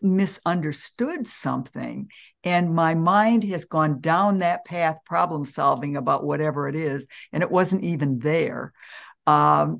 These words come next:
so, uh, anyway, I share it with you all because it's such fun, and fun is a good thing. But also, it strikes me as a very useful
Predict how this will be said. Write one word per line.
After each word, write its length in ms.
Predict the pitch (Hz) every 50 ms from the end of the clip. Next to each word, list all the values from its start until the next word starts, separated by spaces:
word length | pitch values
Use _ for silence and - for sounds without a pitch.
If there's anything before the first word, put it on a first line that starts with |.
| - 196 196
so, 680 | - - - - 202 190 180 175 175 175 170 170 - -
uh, 240 | - 170 170 160 160 -
anyway, 420 | 196 196 196 175 156 151 151 - -
I 140 | 160 160 160
share 380 | - - - 208 208 208 214
it 100 | - -
with 200 | 160 160 160 160
you 180 | 170 165 160 156
all 300 | 151 151 151 147 - 156
because 520 | - 170 160 - - 170 160 156 151 156 - - - - _ _ _
it's 240 | - 175 170 - -
such 440 | - - 190 202 202 - - - _
fun, 460 | 180 160 156 139 127 135 160 180 - - -
and 200 | 147 139 143 -
fun 240 | - - 180 180 165
is 140 | 139 -
a 60 | 151 127
good 260 | 113 156 151 - -
thing. 460 | - - 165 160 139 127 127 123 123 _ _ _ _ - - -
But 240 | 180 180 - - _
also, 560 | 196 233 294 302 - - 208 170 165 151 - -
it 160 | - 175 175 -
strikes 400 | - - 185 190 202 196 - -
me 160 | 170 160 151
as 140 | 143 - 151
a 40 |
very 320 | 139 127 160 160 160 156 151
useful 720 | 139 143 147 151 - - - - 135 135 131 127 - -